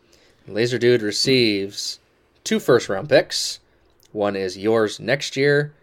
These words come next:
and mine this year, and th-, also my second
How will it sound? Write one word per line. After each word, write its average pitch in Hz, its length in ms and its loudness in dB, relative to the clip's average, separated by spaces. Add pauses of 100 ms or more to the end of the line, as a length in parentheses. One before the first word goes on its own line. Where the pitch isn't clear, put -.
(240)
and 95 260 -10
mine 107 560 -2
this 110 320 -4
year, 110 320 -2 (600)
and 98 480 -6
th-, - 220 -20 (100)
also 110 420 4
my 95 220 -4
second 151 460 -2